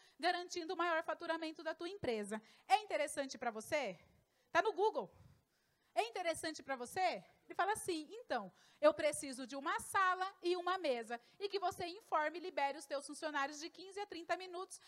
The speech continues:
para ir me conhecer. Você precisa divulgar dentro da empresa que eu vou estar aqui com esse dia diferente. Tudo é por minha conta, você só me dá a liberdade de vender para os teus funcionários.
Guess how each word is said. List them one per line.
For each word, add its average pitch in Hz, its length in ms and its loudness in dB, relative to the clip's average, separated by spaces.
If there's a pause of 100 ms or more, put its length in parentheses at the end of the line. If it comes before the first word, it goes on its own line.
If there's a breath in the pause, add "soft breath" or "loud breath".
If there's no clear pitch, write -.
(140 loud breath)
para 359 280 4
ir 359 100 -2
me 359 120 -6
conhecer. 359 640 -2 (220 soft breath)
Você 262 220 0
precisa 320 540 0
divulgar 277 480 2
dentro 262 360 -8
da 262 120 4
empresa 285 560 2 (380 soft breath)
que 349 160 2
eu 294 180 4
vou 285 200 -2
estar 277 340 0
aqui 285 260 -4
com 285 220 -6
esse 269 240 -2
dia 247 280 -6
diferente. 339 680 -2 (260 loud breath)
Tudo 494 300 6
é 359 80 4
por 359 220 -4
minha 330 260 -6
conta, 359 400 0 (260 loud breath)
você 392 280 -4
só 370 120 0
me 370 120 -4
dá 349 160 0
a 339 40 -2
liberdade 339 560 0
de 302 120 -10
vender 302 360 -4
para 285 200 -2
os 294 80 -16
teus 247 200 -6
funcionários. 170 720 -10